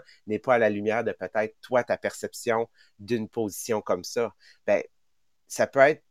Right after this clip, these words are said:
de-, en ce moment, c'est peut-être un conflit. Vous vivez un conflit.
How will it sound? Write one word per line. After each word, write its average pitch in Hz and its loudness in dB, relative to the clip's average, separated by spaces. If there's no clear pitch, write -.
de-, 113 6
en 117 4
ce 127 -4
moment, 120 2
c'est - -6
peut-être 131 -2
un 113 2
conflit. 120 -6
Vous 117 -6
vivez 120 0
un 143 0
conflit. 123 -6